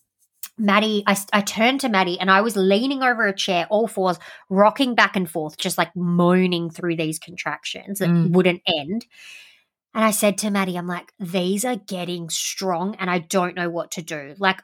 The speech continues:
Speaker 1: my body'd never been through it before. I didn't know what it
Speaker 2: Mm.
Speaker 1: would feel like. I, like, obviously now I can expect what it would feel like, but it was a whole sensation that I didn't, I
Speaker 2: Yeah.
Speaker 1: I didn't know.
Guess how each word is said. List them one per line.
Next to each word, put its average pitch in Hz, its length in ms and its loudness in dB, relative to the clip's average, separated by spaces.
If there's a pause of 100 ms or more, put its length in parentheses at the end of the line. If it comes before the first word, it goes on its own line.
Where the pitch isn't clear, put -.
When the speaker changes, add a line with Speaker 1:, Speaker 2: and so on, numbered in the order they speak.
(140)
Speaker 1:
my 294 180 4
body'd 349 300 2
never 240 220 2
been 240 180 -2
through 165 160 -4
it - 60 -14
before. 160 420 -12
I 269 120 6
didn't 339 220 -2
know 175 160 0
what 160 100 -2
it 156 60 -6
Speaker 2:
Mm. 151 40 -8
Speaker 1:
would 147 120 -14
feel 156 240 -12
like. 185 280 0
I, 226 200 4
like, 233 240 -2
obviously 247 400 -2
now 196 320 4
I 196 120 6
can 190 180 -6
expect - 600 -4
what 180 120 0
it 170 100 -4
would 165 120 -10
feel 226 280 -2
like, 175 300 -4
but 190 160 2 (500)
it 269 180 -8
was 262 480 -2
a 269 120 4
whole 277 460 2
sensation 214 800 0
that 180 100 0
I 180 140 4
didn't, 196 460 -2 (600)
I 160 80 0
Speaker 2:
Yeah. - 180 2
Speaker 1:
I 240 140 2
didn't 247 260 0
know. 196 320 2